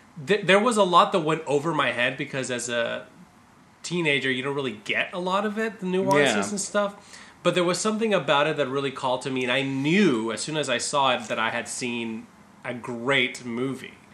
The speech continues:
Speaker 2: Yeah.
Speaker 1: And, uh, and, and every time that I watch it, I find more and more rewarding things about it.
Speaker 2: Yeah, this wa-, this mo-,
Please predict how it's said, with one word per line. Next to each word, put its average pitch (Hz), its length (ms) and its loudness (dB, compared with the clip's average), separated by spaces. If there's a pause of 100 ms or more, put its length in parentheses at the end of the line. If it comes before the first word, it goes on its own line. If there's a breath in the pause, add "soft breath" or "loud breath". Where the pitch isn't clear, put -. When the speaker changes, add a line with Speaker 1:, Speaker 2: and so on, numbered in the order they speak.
(500 loud breath)
Speaker 2:
Yeah. 123 600 6
Speaker 1:
And, 143 280 -2
uh, 127 400 4
and, 139 340 -4
and 147 140 -2
every 180 220 -2
time 180 220 0
that 160 100 0
I 143 40 4
watch 123 400 2
it, 135 80 -8
I 117 80 0
find 117 320 -2
more 117 480 -2 (220)
and 135 80 -6
more 117 200 0
rewarding 110 520 -4
things 113 360 -6
about 98 360 -10
it. 107 80 -14 (300 loud breath)
Speaker 2:
Yeah, 160 460 8
this 208 300 0
wa-, 370 160 -2
this 220 320 2
mo-, 403 280 0